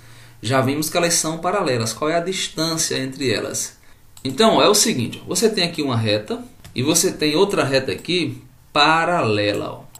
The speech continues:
Se você pegar um ponto nessa reta aqui, ó, fazer de azul, se você pegar um ponto nessa reta e traçar um segmento até a outra reta, formando com esta um ângulo de noventa graus,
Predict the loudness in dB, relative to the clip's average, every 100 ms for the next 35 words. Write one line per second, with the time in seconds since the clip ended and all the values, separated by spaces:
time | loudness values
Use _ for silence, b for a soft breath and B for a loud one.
0 | -20 -6 -2 2 2 2 2 -2 -4 -4
1 | -2 -2 0 -2 -4 -6 -8 -2 0 -2
2 | -6 -18 -20 -20 -20 b b b b -12
3 | -8 -6 -6 -6 0 2 2 -4 -16 B
4 | B B -6 -2 2 2 2 0 -4 -4
5 | -4 -4 -2 0 2 2 0 -4 -14 B
6 | B B B -4 0 2 0 -2 2 2
7 | 2 0 -2 -4 -2 4 6 6 2 -2
8 | 0 2 2 2 -4 -14 -18 b b b
9 | -10 -2 0 0 -2 -2 -4 -2 0 0
10 | -2 -8 -8 -4 -2 -2 -2 0 0 -2
11 | -4 -4 -2 0 0 0 -2